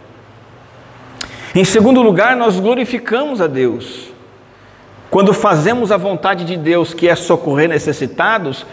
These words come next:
nós agradamos a Deus, nós glorificamos a Deus. Socorrer quem sofre agrada a Deus. Em terceiro lugar, nós encorajamos os necessitados, fortalecemos os necessitados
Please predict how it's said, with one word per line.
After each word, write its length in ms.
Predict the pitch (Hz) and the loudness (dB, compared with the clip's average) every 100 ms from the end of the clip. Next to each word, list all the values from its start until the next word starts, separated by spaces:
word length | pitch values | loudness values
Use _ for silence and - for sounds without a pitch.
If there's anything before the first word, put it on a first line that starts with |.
| - | -6
nós 220 | 175 196 | 0 2
agradamos 640 | 220 233 208 170 254 285 185 | 2 0 0 2 2 2 0
a 60 | |
Deus, 280 | 147 175 190 | 2 4 2
nós 200 | 175 165 | 2 -2
glorificamos 800 | 165 185 180 165 - 247 302 226 | 0 0 0 -4 0 0 0 0
a 60 | 156 | 0
Deus. 380 | 139 143 131 - - | 2 2 0 -10 -14
Socorrer 760 | - - 214 220 196 175 247 - | -10 -2 0 4 2 4 2 2
quem 200 | 208 180 | -2 -4
sofre 680 | - - 196 240 - 170 - | -4 2 2 2 -2 -4 -2
agrada 480 | 196 196 180 240 202 | -4 0 0 0 0
a 40 | |
Deus. 520 | 123 117 - - - - - - - - - - - - - - - - - - - - - | -2 -6 -8 -16 -20 -20 -20 -20 -20 -20 -20 -20 -20 -20 -20 -20 -20 -20 -20 -20 -18 -14 -2
Em 80 | 165 | 2
terceiro 440 | 160 185 - 226 226 | 4 2 4 4 6
lugar, 600 | 208 170 214 208 147 - - - - - _ _ _ - | 4 2 2 0 -4 -12 -18 -20 -20 -20 _ _ _ -2
nós 340 | 147 165 160 | 2 2 2
encorajamos 920 | 190 196 196 170 131 190 269 208 147 | 2 2 2 2 0 0 2 0 -2
os 140 | 151 | -4
necessitados, 840 | 151 147 160 - 135 156 165 156 - | -4 -4 -4 -6 -4 -2 0 -2 -2
fortalecemos 1000 | 185 180 180 165 160 - 220 262 226 160 | 0 2 4 4 2 0 2 2 0 -2
os 140 | 156 | -4
necessitados 720 | 156 143 156 - - 180 180 | -6 -8 -8 -8 -4 -4 -4